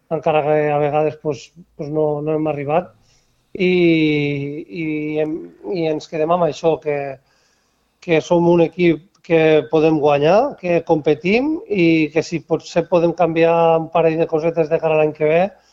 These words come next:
pues, ojalà poder guanyar més partits. Eh, encara no sabem si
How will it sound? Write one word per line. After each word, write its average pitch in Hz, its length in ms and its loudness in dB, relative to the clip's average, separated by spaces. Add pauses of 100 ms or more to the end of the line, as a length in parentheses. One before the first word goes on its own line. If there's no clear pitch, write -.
(400)
pues, 165 320 2
ojalà 156 640 0
poder 165 240 4
guanyar 160 320 0
més 151 160 -2
partits. 156 640 -4
Eh, 156 320 -2
encara 160 400 0
no 165 100 0
sabem 170 440 0 (640)
si - 260 -2